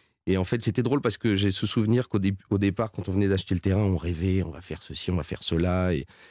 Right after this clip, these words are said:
et donc, on allait, euh, on, fallait longer les côtes pendant des heures pour arriver dans ce terrain. Il n'y avait pas de route pour y arriver. C'était un endroit complètement perdu dans une baie absolument sublime qui s'appelle Mahagual.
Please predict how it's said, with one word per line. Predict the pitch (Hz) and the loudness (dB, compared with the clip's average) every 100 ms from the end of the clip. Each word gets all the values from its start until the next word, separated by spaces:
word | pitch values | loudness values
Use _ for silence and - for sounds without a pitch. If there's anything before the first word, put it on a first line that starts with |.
| - - | -16 -4
et | 85 | -2
donc, | 90 - | 0 2
on | 92 | 2
allait, | 95 101 | 4 4
euh, | 92 87 71 50 - - | 4 2 2 0 -2 -2
on, | 78 - | -2 -2
fallait | - 85 82 | -2 -2 0
longer | - 90 101 98 | 0 2 2 4
les | 98 | 2
côtes | 90 110 104 | 2 0 0
pendant | 92 87 | 0 2
des | 87 85 98 | 2 2 2
heures | 107 | 0
pour | 92 87 | -2 0
arriver | 90 | 2
dans | 90 80 | 2 0
ce | |
terrain. | - 107 | 0 0
Il | 92 | 0
n'y | |
avait | 78 | -2
pas | 82 85 | -2 0
de | |
route | 92 107 | 2 0
pour | - 85 | 0 0
y | |
arriver. | 80 113 120 | 2 4 2
C'était | - | 0
un | 73 | -2
endroit | 69 80 | 0 -2
complètement | - 90 95 87 | 0 0 0 0
perdu | 95 98 107 | 0 0 2
dans | 82 | 0
une | 90 87 | 2 0
baie | |
absolument | 90 - 90 87 | 0 -2 -2 -2
sublime | - 85 95 107 | -4 -2 2 2
qui | - | -2
s'appelle | - - 87 | -4 0 0
Mahagual. | 87 92 85 90 | 0 0 0 2